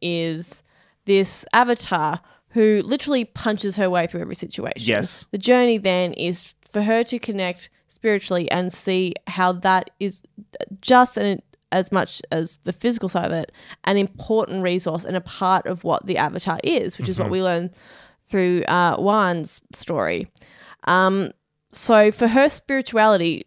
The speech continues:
Speaker 1: to literally transform <laughs> into a giant punching machine,
Speaker 2: <laughs>
Speaker 1: some of that message gets a little murky. You know what I'm saying?
Speaker 2: That, even just the mechanics of it. It's like, I think thematically you can look at it and you,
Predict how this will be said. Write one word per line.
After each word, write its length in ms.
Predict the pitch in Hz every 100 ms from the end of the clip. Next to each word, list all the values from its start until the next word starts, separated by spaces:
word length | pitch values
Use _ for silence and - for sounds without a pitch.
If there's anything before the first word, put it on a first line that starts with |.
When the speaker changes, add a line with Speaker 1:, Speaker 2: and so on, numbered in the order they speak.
| _
Speaker 1:
to 200 | - 226
literally 720 | 220 302 - 269 170 98 95 - -
transform 880 | - 240 220 208 - 269 233 180 160 160
<laughs> 140 | - -
into 220 | 202 214
a 60 | 202
giant 480 | 175 220 233 220
punching 420 | - 330 330 277 170
machine, 420 | - - 117 80
Speaker 2:
<laughs> 140 | 180 247 - 220 208 - - 196 196 - 196
Speaker 1:
some 500 | - - - 453 427
of 60 | 415
that 160 | 415 370
message 360 | 359 330 294
gets 220 | 320 311
a 40 | 285
little 180 | 277 254
murky. 380 | 226 208 - - -
You 140 | 233 233
know 80 | 247
what 60 |
I'm 60 | 240
saying? 200 | - 269 - -
Speaker 2:
That, 300 | 254 180 196
even 220 | 269 294
just 180 | 226 -
the 80 | 170
mechanics 600 | 139 - - 131 123 -
of 120 | 104
it. 120 | 104
It's 120 | 151 165
like, 100 | -
I 80 |
think 240 | - 269 -
thematically 840 | 202 147 135 135 - 135 131 123 -
you 140 | 123
can 180 | 117 135
look 180 | 233 233
at 80 |
it 160 | 202 196
and 160 | 135 139 - _ _
you, 320 | 123 127 123